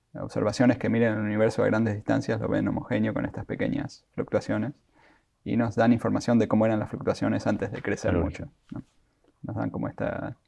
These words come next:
Speaker 2: a veces se habla de la figura del universo cuando era un bebé muy pequeño. Entonces, <laughs>
Speaker 1: <laughs>
Speaker 2: la foto del universo. Ah, y ahí vemos estas fluctuaciones, ¿no? O sea que la,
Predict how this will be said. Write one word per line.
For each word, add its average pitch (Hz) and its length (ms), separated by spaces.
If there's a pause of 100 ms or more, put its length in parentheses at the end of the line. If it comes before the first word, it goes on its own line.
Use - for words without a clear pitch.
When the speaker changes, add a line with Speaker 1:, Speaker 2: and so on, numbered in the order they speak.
(100)
Speaker 2:
a 107 60
veces 110 180
se - 100
habla 110 220
de 62 100
la - 200 (540)
figura 110 300
del 110 100
universo 110 400
cuando - 220
era - 80
un 107 100
bebé 107 240
muy 107 160
pequeño. - 480 (140)
Entonces, - 480 (280)
<laughs> - 300
Speaker 1:
<laughs> 190 300
Speaker 2:
la 185 100
foto - 340
del 110 200
universo. 110 520 (680)
Ah, - 360
y 104 80
ahí 110 100
vemos 107 300
estas 104 380
fluctuaciones, 104 580
¿no? 127 80
O - 20
sea 135 160
que 117 80
la, 107 240